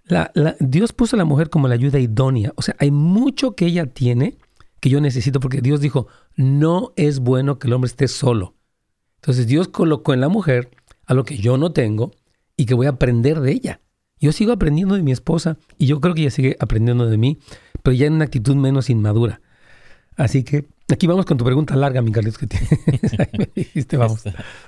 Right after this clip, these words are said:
Speaker 2: aquí está, la pregunta está, es-, está interesante todo lo que habla, o sea, tiene, está pidiendo mucha ayuda. Dice, "Hola, buenos días, mi nombre es María. Quisiera que me ayudaran con mi situación con mi esposo". Dice,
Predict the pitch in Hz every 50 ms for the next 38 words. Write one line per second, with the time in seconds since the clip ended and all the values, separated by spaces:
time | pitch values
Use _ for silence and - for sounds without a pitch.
0 | _ _ _ - 107 95 - 117 - - 110 104 98 95 98 95 - 101 104 117
1 | 110 120 113 - 113 104 101 - 95 - - - - 110 - - 147 160 170 -
2 | - 113 98 - - 110 117 - - 110 - - 104 104 104 98 - - 101 92
3 | 92 92 104 117 113 87 87 - 95 87 82 80 82 - _ 92 92 92 90 -
4 | _ - 95 - 101 92 95 92 90 - 92 85 80 82 87 90 113 113 123 131
5 | 131 127 113 113 110 135 135 139 123 113 98 104 110 107 104 101 104 90 90 117
6 | 123 135 135 - _ _ _ _ _ _ - 110 - 151 151 - - 120 110 104
7 | 104 113 117 113 - 113 101 101 95 90 - 104 - - 90 - 101 98 - -
8 | 92 92 85 - - - 95 95 - 85 85 - 98 92 82